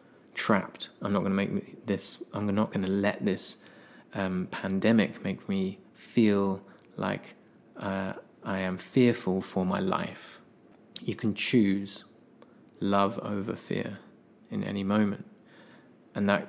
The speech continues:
rings true for conflict that we might be experiencing in our lives. The polarity that's happening right now in the world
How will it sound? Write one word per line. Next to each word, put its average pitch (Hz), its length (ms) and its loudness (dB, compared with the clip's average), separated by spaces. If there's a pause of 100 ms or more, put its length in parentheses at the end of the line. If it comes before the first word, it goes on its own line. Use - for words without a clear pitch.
(160)
rings 98 340 4
true 101 320 4
for 98 640 2
conflict - 720 0 (260)
that 101 100 0
we 95 100 2
might 95 240 0
be 107 100 -2
experiencing 113 640 2
in 90 60 -2
our 92 100 -2
lives. 107 480 -10 (540)
The 101 80 0
polarity 104 1120 4 (100)
that's 104 220 -4
happening 98 360 -4
right 95 220 0
now 98 220 0
in 98 80 -2
the 98 80 -2
world 104 420 2